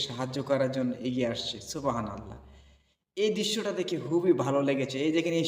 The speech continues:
শিশুটি সহ তার ব্যাংকে এক টাকা দুই টাকা জমা করেছিল, যা মা বাবার কাছ থেকে নিয়ে সে জমিয়েছিল, এই টাকাগুলো দান করে দিচ্ছে। এমন দৃশ্য দেখে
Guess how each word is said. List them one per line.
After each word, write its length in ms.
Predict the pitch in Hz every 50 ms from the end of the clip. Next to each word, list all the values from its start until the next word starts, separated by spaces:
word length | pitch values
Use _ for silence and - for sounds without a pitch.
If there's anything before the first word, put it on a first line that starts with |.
| 165
শিশুটি 420 | - 170 156 - 220 226 - 226 208 151 -
সহ 140 | 165 143 131 120 104 98 - - - - - - _ _ _ _ _ _ _ _ _ - 143
তার 200 | 143 147 151 135 127 -
ব্যাংকে 420 | 143 143 151 156 151 156 - 160 151 - 147 160
এক 60 | - - -
টাকা 160 | 170 156 165 143 127
দুই 100 | 143 135 139 147
টাকা 160 | 143 143 143 127 131 135
জমা 220 | 143 139 156 160 147 151
করেছিল, 460 | 147 143 131 123 - - - 117 120 113 110 - - - - - _ _ _ _ _ _ -
যা 80 | 139 135 135 131 135
মা 80 | 135 147 156
বাবার 260 | 156 156 156 151 147 143
কাছ 120 | 143 135 - - -
থেকে 220 | 147 139 - 143 135 131 135 139
নিয়ে 220 | 139 135 131 131 127 127 -
সে 100 | - 135 123 131
জমিয়েছিল, 480 | 135 127 131 131 127 120 123 127 117 113 110
এই 80 | 135 - - 165
টাকাগুলো 440 | 147 143 160 156 151 151 147 135 135 131 120 123
দান 120 | 120 120 113 -
করে 140 | 117 110 110 107 104
দিচ্ছে। 260 | 104 104 - - 113 113 - _ _ _ _ _ _ _ _ _ -
এমন 260 | 185 196 208 214 214 196 180
দৃশ্য 200 | 185 180 180 185 190 175 175 170
দেখে 240 | 160 165 165 147